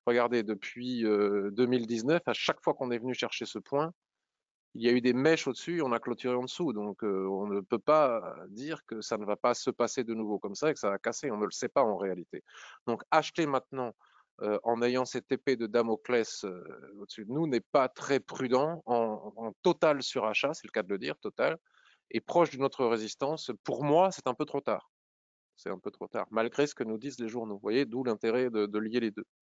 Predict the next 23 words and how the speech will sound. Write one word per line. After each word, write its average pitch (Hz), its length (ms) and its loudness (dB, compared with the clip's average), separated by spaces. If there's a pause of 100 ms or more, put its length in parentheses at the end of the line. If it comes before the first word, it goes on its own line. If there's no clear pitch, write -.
(720)
Alors, 143 200 6
on 156 80 4
en 170 100 4
a 175 60 4
parlé 180 280 4
aussi 175 240 -2
les 139 80 0
semaines 127 240 -6
précédentes 117 540 -2
de 110 80 -4
bic. 117 460 -6 (960)
Alors 110 220 4
là, 160 340 2
euh, 107 200 -4
c'est - 160 -14
quand 123 100 -2
même 147 160 0
une 113 120 -4
question 131 380 -6
assez, 117 220 -6
euh, 107 280 -4
forte, - 420 -4
euh, 104 180 0